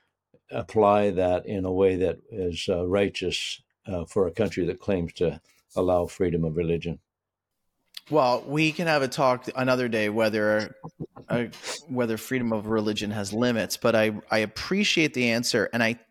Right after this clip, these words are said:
Speaker 2: I think where we absolutely agree,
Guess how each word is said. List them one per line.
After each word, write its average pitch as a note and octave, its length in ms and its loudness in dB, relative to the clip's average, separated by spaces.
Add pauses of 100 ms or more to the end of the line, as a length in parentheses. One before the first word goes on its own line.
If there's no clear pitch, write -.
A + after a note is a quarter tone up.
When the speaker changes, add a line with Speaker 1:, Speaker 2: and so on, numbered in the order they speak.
(100)
Speaker 2:
I B2 140 -2
think F#3+ 500 -2 (440)
where C#3 240 4
we D3+ 320 0 (280)
absolutely C3 760 2
agree, G#2 800 -2